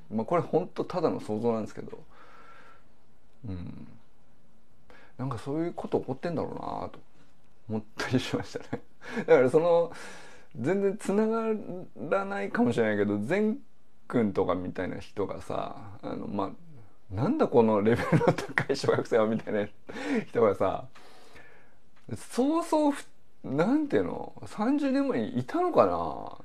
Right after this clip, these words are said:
っていう、いや、いなかったんじゃないかなみたいな人がさ、あの、やっぱり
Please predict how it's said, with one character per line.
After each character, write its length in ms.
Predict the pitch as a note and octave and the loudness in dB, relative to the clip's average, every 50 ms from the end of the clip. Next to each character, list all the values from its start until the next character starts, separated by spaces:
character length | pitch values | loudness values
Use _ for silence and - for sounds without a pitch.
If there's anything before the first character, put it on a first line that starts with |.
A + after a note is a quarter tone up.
| - - - | -14 -14 -14
っ 20 | - - | -4 2
て 100 | - A#2+ | 4 6
い 520 | A2+ G#2 G2+ F#2+ F#2+ F#2 F#2 F#2 F#2 F2+ | 6 6 6 4 2 2 0 0 0 -2
う、 80 | E2+ - - - | -4 -4 2 4
い 60 | B2+ | 6
や、 80 | C3+ | 6
い 140 | B2 B2+ A2+ | 6 6 4
な 140 | F3 C#4+ E4+ | 4 4 4
か 120 | - F4+ | 4 2
っ 80 | F4+ - | 0 2
た 120 | - E4 | 4 4
ん 60 | G#3 C3+ | 6 8
じ 60 | A#2+ | 8
ゃ 40 | A2 | 6
な 60 | G2+ | 6
い 40 | G2 | 4
か 100 | F#2+ F2 | 2 0
な 120 | F2 E2+ | -2 -2
み 100 | F2+ F2+ | -4 -4
た 120 | - F#2 | -2 -2
い 60 | F2+ F2+ | -2 -2
な 100 | F2 - - - - - - - - - - - | -4 -6 -10 -12 -14 -14 -14 -14 -14 -14 -6 -2
人 120 | - G#2 | -2 -2
が 100 | - - | -2 -2
さ、 180 | F2+ - - - - - - - - - - - - - - - - - - - - - - - - - - - | -4 -6 -6 -8 -8 -10 -14 -14 -14 -14 -14 -14 -14 -14 -14 -14 -14 -14 -14 -14 -14 -14 -14 -14 -14 -14 -12 -10
あ 40 | - | -8
の、 720 | F#2+ F2+ F2+ F2+ F2 E2 D#2 D#2 D2+ D2 C2+ A#1+ - - - - - - | -6 -6 -6 -6 -8 -8 -8 -8 -10 -10 -10 -10 -10 -12 -12 -12 -10 -8
や 80 | C3 | -6
っ 20 | C3 | -2
ぱ 100 | - | -2
り 60 | G#3+ | -2